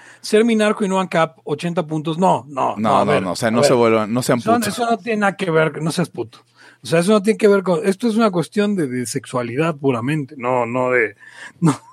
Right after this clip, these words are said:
Speaker 2: No, de expresión
Speaker 1: No
Speaker 2: de
Speaker 1: tu
Speaker 2: identidad de
Speaker 1: postura contra
Speaker 2: género.
Speaker 1: el Estado.
Speaker 2: De identidad
Speaker 1: Sí,
Speaker 2: de
Speaker 1: sí.
Speaker 2: género, sí, por supuesto,
Speaker 1: Género,
Speaker 2: ¿no?
Speaker 1: es que para mí no hay diferencia entre género y sexo, pero bueno.
Speaker 2: Bueno, identidad de
Speaker 1: Eh,
Speaker 2: sexo. Preferencia sexual, lo que tú quieras, ¿no?
Speaker 1: preferencia.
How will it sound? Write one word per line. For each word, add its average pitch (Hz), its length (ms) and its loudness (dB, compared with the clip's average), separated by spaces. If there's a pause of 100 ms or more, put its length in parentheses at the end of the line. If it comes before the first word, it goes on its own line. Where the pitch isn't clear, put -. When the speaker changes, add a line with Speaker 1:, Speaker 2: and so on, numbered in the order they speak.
(140)
Speaker 2:
No, 262 140 2
de 226 80 6
expresión 180 400 2
Speaker 1:
No 214 60 4
Speaker 2:
de 196 60 4
Speaker 1:
tu 175 60 6
Speaker 2:
identidad 160 320 4
de 208 60 6
Speaker 1:
postura 202 140 0
contra 185 140 -2
Speaker 2:
género. 101 200 -4
Speaker 1:
el 127 60 -8
Estado. 147 440 -10
Speaker 2:
De 160 80 2
identidad 180 400 0
Speaker 1:
Sí, 190 40 0
Speaker 2:
de 202 60 -2
Speaker 1:
sí. - 60 -10
Speaker 2:
género, 135 400 -2
sí, 208 480 -4
por 113 160 -10
supuesto, 151 380 -4
Speaker 1:
Género, 101 180 -6
Speaker 2:
¿no? 107 80 0
Speaker 1:
es 160 100 -2
que 233 160 -6
para 160 200 -8
mí 196 200 0
no 190 200 0
hay 190 100 2
diferencia 175 500 0
entre 131 220 -4
género 139 340 -2
y 117 40 -14
sexo, 127 380 -12
pero 131 160 -10
bueno. 139 200 -6 (120)
Speaker 2:
Bueno, 123 280 -2
identidad 190 340 0
de 139 60 4
Speaker 1:
Eh, 143 40 2
Speaker 2:
sexo. 135 380 -4 (280)
Preferencia 139 460 0
sexual, 123 480 0
lo 104 80 -6
que 101 100 -10
tú 107 120 -14
quieras, 90 280 -8
¿no? 156 80 -4
Speaker 1:
preferencia. 147 340 -4